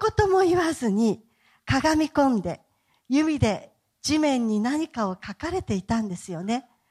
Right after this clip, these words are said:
皆さん何を書いていたと思いますか？ラビ、答えよ。答えるのだ。一体何を書いているんだ、こいつはって。もうじれった方でし-、じれっ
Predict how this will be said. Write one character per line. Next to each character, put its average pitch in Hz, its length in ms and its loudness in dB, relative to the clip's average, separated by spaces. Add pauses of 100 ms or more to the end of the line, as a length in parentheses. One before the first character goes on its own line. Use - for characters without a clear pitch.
(340)
皆 349 280 4
さ 330 240 2
ん 220 100 0
何 247 220 0 (100)
を 494 160 0
書 302 80 -2
い 262 100 0
て 220 120 -2
い 208 80 -4
た 233 140 0
と - 240 -4 (340)
思 233 280 4
い 294 60 4
ま 320 140 2
す - 160 -10
か？ 262 320 -2 (720)
ラ 359 180 6
ビ、 320 220 2 (520)
答 370 440 2
え 359 40 -2
よ。 330 100 0 (580)
答 330 360 4
え 359 40 4
る 440 100 2
の 294 120 4
だ。 233 280 0 (480)
一 - 140 -2
体 440 320 -2
何 330 140 0
を 508 40 -2 (240)
書 403 120 2
い 285 80 -2
て 277 140 0
い 254 40 0
る 262 100 -2
ん 254 60 -2
だ、 202 240 -4 (220)
こ 254 120 0
い 262 100 -8
つ - 140 -12
は 254 120 4
っ 262 220 -6
て。 - 180 -10 (400)
も 285 200 4
う 285 80 2
じ 294 140 -6
れ 302 100 -2
っ 320 120 -4
た 440 120 -2
方 415 260 0
で 311 100 0
し-、 - 240 -10
じ 277 140 -6
れ 339 120 -2
っ 427 60 -8